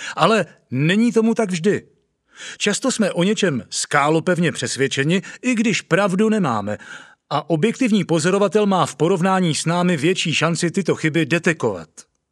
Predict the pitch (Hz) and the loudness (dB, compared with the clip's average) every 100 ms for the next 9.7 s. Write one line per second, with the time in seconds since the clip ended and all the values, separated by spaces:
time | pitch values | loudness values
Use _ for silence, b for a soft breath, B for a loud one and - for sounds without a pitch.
0 | _ _ _ _ _ B B B 131 254 | _ _ _ _ _ B B B -2 -2
1 | - 196 143 - 170 190 196 156 135 151 | 2 0 0 -2 0 2 2 2 0 2
2 | 165 180 165 165 196 220 196 175 170 160 | 2 2 2 0 -2 0 0 2 2 2
3 | 156 135 - 196 175 170 170 170 170 156 | 0 0 0 0 2 2 2 0 0 2
4 | 139 139 - 156 151 101 - _ _ _ | 2 0 -2 -4 -2 -6 -8 _ _ _
5 | B B B B 180 - 262 233 170 151 | B B B B -2 0 0 2 0 0
6 | 185 185 117 B - 123 160 208 202 180 | 0 0 -2 B -4 0 0 2 2 2
7 | 190 - 196 208 151 - 240 - 233 220 | 0 0 -2 0 -2 0 -4 0 0 0
8 | 156 160 147 175 - 165 175 131 123 - | 2 0 0 -4 -2 -2 0 -2 -4 -6
9 | 131 147 165 B - 131 | -2 -2 -2 B -2 -2